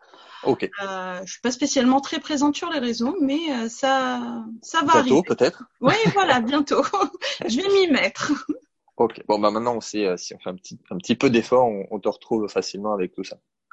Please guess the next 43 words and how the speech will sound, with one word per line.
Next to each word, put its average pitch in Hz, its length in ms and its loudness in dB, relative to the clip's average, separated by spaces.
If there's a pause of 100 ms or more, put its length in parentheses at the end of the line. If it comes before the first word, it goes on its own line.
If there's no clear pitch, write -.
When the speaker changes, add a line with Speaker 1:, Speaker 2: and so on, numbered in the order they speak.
(120)
Speaker 1:
Ok. 233 120 0
Speaker 2:
Oui, 262 360 4
oui, 226 280 0
oui, 202 180 -8
je - 140 -16
pense. 214 300 -6
Et 208 120 -4
puis - 160 -2
après, 196 280 2
sur, 208 340 0
je 202 140 -2
suis 208 180 -2
assez 240 220 -2
présente 233 380 0
sur 214 200 -4
LinkedIn, 208 840 -2
euh, 185 420 -10
sur - 240 -12
Facebook, 208 520 -10
donc, 185 280 -10
euh, 180 220 -10 (1040)
euh, - 20 -20 (540)
on, - 100 -14
on, 190 500 -6
je 196 140 -6
suis 214 240 -6
pas 226 200 0
non 220 160 0
plus 247 200 -4
une 233 120 2
aiguille 220 500 -4
dans 196 140 -8
une 196 220 -10
botte 202 180 -10
de 196 80 -10
foin. - 260 -20 (200)
C'est, - 300 -12
<laughs> - 1080 0
ça 277 240 2
devrait 269 400 2
le 262 60 -2
faire. 214 300 -6
<laughs> 339 640 -2